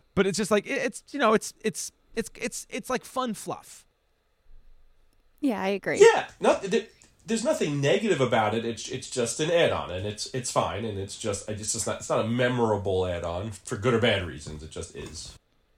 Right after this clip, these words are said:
Speaker 1: Yeah. Uh, and
Speaker 2: It's just a thing that happens.
Speaker 1: It, <laughs> it, it certainly is. Uh, any other Barking Dogs Never Bite thoughts?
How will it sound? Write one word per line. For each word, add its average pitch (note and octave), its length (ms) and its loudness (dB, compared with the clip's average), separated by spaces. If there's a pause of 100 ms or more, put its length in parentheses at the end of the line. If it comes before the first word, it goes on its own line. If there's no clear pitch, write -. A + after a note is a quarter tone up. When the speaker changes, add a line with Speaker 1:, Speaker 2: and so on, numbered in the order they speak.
(220)
Speaker 1:
Yeah. G4+ 200 -2 (960)
Uh, G3 280 4
and A3+ 140 2
Speaker 2:
It's - 100 -12
just - 300 -4
a - 40 -16
thing A#3+ 340 -4
that C#4 140 -4
happens. E3+ 420 -6 (180)
Speaker 1:
It, - 20 -4
<laughs> B2 120 -2
it, - 160 -4
it - 160 -2
certainly E3 500 0
is. B2 320 0 (380)
Uh, F3+ 260 10 (140)
any A#3+ 200 6
other A3+ 360 6
Barking G#3 360 4
Dogs F#3+ 300 4
Never F#3+ 180 2
Bite G#3 280 2 (260)
thoughts? - 540 -8